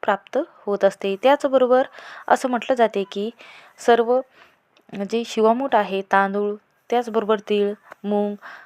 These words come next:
आणि जव जे आहे ते एकत्र करून अर्पण केली जाते, ज्यामुळे घरात धन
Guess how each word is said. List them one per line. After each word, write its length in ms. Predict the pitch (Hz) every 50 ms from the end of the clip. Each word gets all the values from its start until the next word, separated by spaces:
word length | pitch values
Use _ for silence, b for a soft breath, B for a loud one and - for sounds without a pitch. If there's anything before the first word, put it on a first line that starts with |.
| B B -
आणि 300 | - 208 214 226 240 233 - _ _ _ 202 185
जव 220 | 190 220 226 240
जे 140 | 247 226 226
आहे 320 | 208 202 185 - 202 214 220
ते 160 | - 240 220 -
एकत्र 380 | - 190 - 202 196 - 196 190
करून 380 | - - 190 185 190 190 196 220 B B B B B -
अर्पण 380 | 190 196 190 - 190 185 185 185 -
केली 240 | - 190 180 190 185
जाते, 360 | - 185 180 180 190 185 180
ज्यामुळे 340 | 180 233 247 247 247 262 262 247
घरात 340 | 220 214 214 220 240 - - - B B B B B B 196
धन 360 | 190 196 196 196 196 196